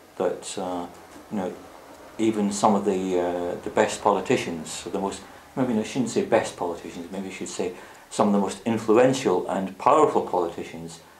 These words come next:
have been women from the, uh, Dalit background. Uh, the Chief Minister of Delhi for four times, uh,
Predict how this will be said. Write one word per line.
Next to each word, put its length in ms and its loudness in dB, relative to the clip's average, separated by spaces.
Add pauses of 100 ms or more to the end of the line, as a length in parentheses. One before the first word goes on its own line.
(140)
have 240 -4
been 420 2 (480)
women 440 2 (440)
from 420 0
the, 800 -6
uh, 160 -8
Dalit 240 0
background. 600 -6 (960)
Uh, 180 -12
the 120 -10
Chief 280 -6
Minister 320 -4
of 140 -4
Delhi 420 4 (100)
for 140 -8
four 340 4
times, 600 -2 (920)
uh, 640 -8